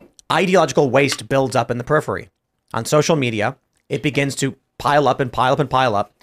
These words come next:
And, uh, I, I described this, uh, as, for Jack Dorsey. He's a guy who created a network of ideological refuse on X, Twitter, and then piped it straight into his mouth.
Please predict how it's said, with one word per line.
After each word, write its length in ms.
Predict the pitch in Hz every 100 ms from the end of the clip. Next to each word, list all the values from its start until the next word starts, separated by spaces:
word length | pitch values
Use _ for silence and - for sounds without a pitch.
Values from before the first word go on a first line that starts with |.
| _ -
And, 640 | - 147 139 135 131 123 - -
uh, 280 | 120 113 107 -
I, 140 | 147 143
I 80 |
described 420 | 151 160 196 190 156
this, 260 | 165 - - - -
uh, 280 | 113 - 113
as, 180 | 135 120 - 123
for 100 | -
Jack 220 | 131 147 156
Dorsey. 380 | 202 202 95 - _ _ _ _ -
He's 200 | 175 208
a 60 | 208
guy 440 | 160 120 147 156 _ _ _
who 160 | - 175
created 640 | - 180 170 165 175 175 -
a 120 | 156
network 720 | 139 156 - 139 120 117 - -
of 160 | 139
ideological 560 | - 147 139 135 - 117
refuse 500 | 123 143 110 104 -
on 180 | 113 110
X, 540 | 135 107 - - - _
Twitter, 300 | - 104 92 - _ _ _ -
and 240 | 170 151 147
then 200 | 147 127
piped 360 | - 185 190
it 120 | 202 -
straight 320 | - 170 170
into 180 | 175 151
his 120 | 117
mouth. 340 | 131 95 -